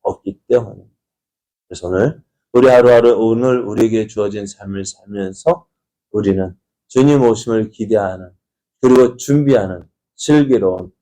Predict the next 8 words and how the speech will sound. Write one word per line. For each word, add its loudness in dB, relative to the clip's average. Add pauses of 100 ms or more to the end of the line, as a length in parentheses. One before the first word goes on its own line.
(200)
지혜로운 2 (300)
다섯 -6
처녀와 -4
같은 -8 (320)
삶을 -8
살아야 -2
할 -4
때가 -2